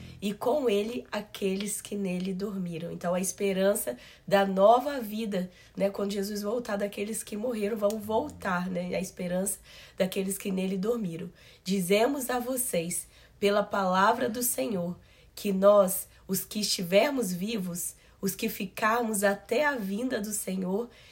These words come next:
certamente não precederemos os que dormem.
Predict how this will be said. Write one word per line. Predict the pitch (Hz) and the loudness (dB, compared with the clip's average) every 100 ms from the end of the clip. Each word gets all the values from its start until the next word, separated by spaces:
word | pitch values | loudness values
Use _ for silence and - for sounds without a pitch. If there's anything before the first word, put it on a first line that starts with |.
| - | -18
certamente | - - 226 233 277 - 247 214 190 233 - 254 240 - - - | -10 0 2 4 2 -2 -4 0 -2 -2 -4 -4 -10 -20 -20 -6
não | 185 196 220 330 | -2 2 4 2
precederemos | 330 277 - 262 233 247 208 196 214 226 - - | -2 -6 -4 -2 0 0 0 0 -2 -4 -6 -8
os | 214 - | -10 -8
que | - | -8
dormem. | 208 165 165 160 | -2 0 -2 -6